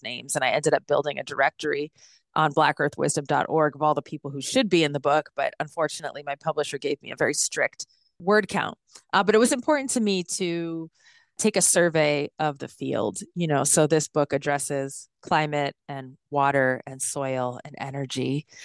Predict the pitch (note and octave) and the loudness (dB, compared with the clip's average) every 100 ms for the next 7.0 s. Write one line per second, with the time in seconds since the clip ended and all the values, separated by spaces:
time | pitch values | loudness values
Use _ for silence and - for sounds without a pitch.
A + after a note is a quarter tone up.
0 | - _ - C3+ B2+ D3 D3 D3 C#3+ B2 | -20 _ -6 -2 0 2 2 2 0 -2
1 | - C3+ A#2+ D3 D#3 C#3 B2+ E3+ C#3+ C#3 | 0 0 0 2 2 2 0 0 -2 -2
2 | D#3 D3+ D3+ C#3+ D3 D3 C#3+ C#3 C#3+ - | -2 -2 0 -2 -2 -2 -2 -2 -4 -6
3 | - D3 C#3 - _ _ D#3 D3+ - D3+ | -6 -8 -8 -16 _ _ -4 -4 -6 -2
4 | - D#3 D3 C#3 C#3 D3 C3+ C#3+ C#3+ C#3+ | 0 2 0 -2 -2 -2 -2 -2 0 0
5 | C#3+ C#3 C#3 C#3 C#3 - - D3 D3 C#3+ | -2 -2 -4 -6 -10 -14 -10 0 2 2
6 | C#3+ C#3 C#3 - - E3 D#3+ - C3+ | 0 -2 -4 -4 0 2 2 2 0